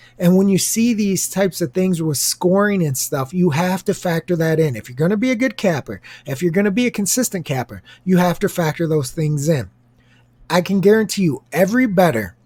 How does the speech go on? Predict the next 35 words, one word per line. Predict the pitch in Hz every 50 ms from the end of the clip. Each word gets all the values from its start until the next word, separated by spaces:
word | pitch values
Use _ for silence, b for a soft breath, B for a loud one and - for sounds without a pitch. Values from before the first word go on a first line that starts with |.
| _ _ _ _ _ _ _ _ _ _ _ _ _ - -
that | 165 151 -
consistently | - 160 135 - - 202 196 - - 240 240 254 254 240
wins | 226 214 202 170 143 123 117 107 - B B B B B -
in | 180 165 160
boxing | 143 170 175 175 160 - - - 123 113 b b b b b
factors | - - 202 190 185 196 190 - 214 202 165 170
in | 180 170 156 151
something | - - 180 175 165 - 190 180 175 170 139 - _ _ -
we | - 156 180 208
like | 208 185 170 -
to | - -
call | - 170 165 151 143 127
hometown | - - 180 202 208 214 214 208 208 208 196 - - 185 185 175 175 175 175 165 160
judging. | 135 151 165 156 156 127 117 110 92 85 - _ _ _ _ _ _ _ _ _ _ _ _ _ _
Now, | - 190 196
it | 196 170
doesn't | 185 220 247 269 277 269 - -
always | - 175 202 233 247 254 262 240 185 135 156
mean | 175 170 170 165 156
just | 156 190 180 - -
because | 208 - - 196 180 147 131
that | 160 160 160 160 -
fighter's | - 180 170 165 165 165 151 151
in | 165 156
his | 151 139 -
hometown. | - 170 165 156 147 - - 123 120 120 131 185 190 B B B B B
It | - 185 180 170
could | - 240 254
also | 233 214 202 - - 185
mean | 165 170 170 160 156 - - _ -
A | 185 185 196
side | - - - 190 175 175 170 156
and | 127 147 151 143 131
B | 175 190 196
side. | 185 - - 151 113 98 -